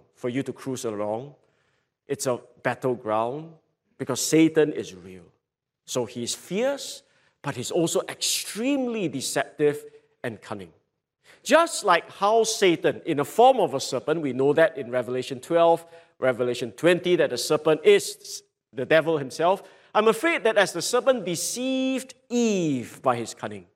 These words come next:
he will also lead you astray in your thoughts from a sincere and pure devotion to Christ. People often, as I've said last Sunday, people often think that spiritual warfare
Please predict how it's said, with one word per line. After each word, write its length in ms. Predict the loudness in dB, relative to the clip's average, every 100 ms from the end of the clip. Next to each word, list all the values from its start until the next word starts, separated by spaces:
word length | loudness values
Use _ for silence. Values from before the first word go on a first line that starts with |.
| _ _ _ _ _ _ _ _ _
he 220 | -4 -2
will 180 | 0 2
also 600 | 4 2 0 -2 -2 -10 _ _ _ _ _ _ _ _
lead 260 | -4 -2 0
you 180 | 0 0
astray 420 | -2 -2 0 0
in 200 | -4 -10
your 160 | -12
thoughts 520 | -10 -8 -8 -12 -20 -8
from 220 | -6 -4
a 40 |
sincere 520 | -8 -10 -10 -4 -2 -4
and 120 | -6
pure 200 | -6 -6
devotion 540 | -6 -10 -12 -12 -18
to 120 | -20
Christ. 540 | -20 -20 _ _ _ _ _ _ _ _ _ _ _ _ _ _ _ _ _ _ _
People 280 | 0 4 6
often, 440 | 6 4 0 -2 -8 0
as 500 | 2 2 -4 -8 2
I've 280 | 2 2 -2
said 320 | 2 2 4
last 320 | 4 4 0
Sunday, 420 | -4 -4 -6 -8 _ _ _ _
people 280 | 0 4 6 6
often 320 | 4 4 0
think 480 | 0 0 0 -2 -12 _ _
that 140 | 0 0
spiritual 640 | -2 2 2 2 4 4
warfare 680 | 6 4 4 0 -4 -4 -10